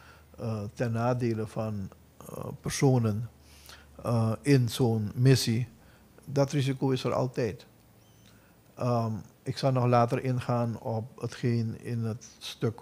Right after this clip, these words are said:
over Van Palu is gezegd hierover. Ik vind het echter wel triest, laat ik dat alvast aan het begin zeggen, dat men, eh, zo ver gaat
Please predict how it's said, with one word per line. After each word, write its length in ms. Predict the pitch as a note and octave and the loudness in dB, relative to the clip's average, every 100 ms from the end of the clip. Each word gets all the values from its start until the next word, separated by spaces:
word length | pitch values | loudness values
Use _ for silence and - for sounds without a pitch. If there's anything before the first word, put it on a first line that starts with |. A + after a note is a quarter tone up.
| - | -8
over 680 | A2+ G#2+ G#2 A#2+ G#2+ G#2 G2+ _ - - - - | -4 -4 -4 -4 -2 -4 -10 _ -20 -20 -20 -20
Van 200 | - A#2 - | -8 -8 0
Palu 380 | B2+ B2 C3 | 2 4 2
is 140 | A#2+ - | 0 -2
gezegd 380 | B2 B2 A2 - | -2 -2 -2 0
hierover. 640 | B2+ A2+ A2+ - A#2+ C3 - - - | 0 2 0 -2 -4 -4 -8 -20 -10
Ik 140 | A#2 | -6
vind 160 | C3 A#2+ | 0 0
het 120 | A2+ | 0
echter 360 | - - B2+ A#2 | -4 -6 -4 -2
wel 240 | A2+ A#2+ | -2 -4
triest, 300 | - C#3+ A#2+ | -2 -2 0
laat 160 | A#2+ A2+ | -2 -2
ik 100 | A2+ | -2
dat 160 | A#2 | -2
alvast 440 | B2 - A#2 - - | -4 -4 -6 -6 -8
aan 160 | A#2 | -2
het 140 | A2+ G#2 | -2 -2
begin 340 | G#2+ - A#2+ | -4 -4 -6
zeggen, 420 | - G#2+ - G#2+ - - - - - | -4 -4 -4 -10 -12 -20 -20 -20 -16
dat 240 | - B2 A#2+ | -2 0 2
men, 500 | A#2+ A#2+ A#2 A2 A#2+ - - - - - - - - | 2 2 2 0 -6 -12 -20 -20 -20 -20 -20 -20 -10
eh, 460 | B2 A#2 A2+ A2 G#2+ - - - - | 0 2 2 2 -2 -8 -20 -20 -18
zo 260 | - E3 E3+ | 2 6 6
ver 320 | E3+ D3 C3+ | 8 6 6
gaat 440 | - A2+ G#2 - | 4 2 2 -6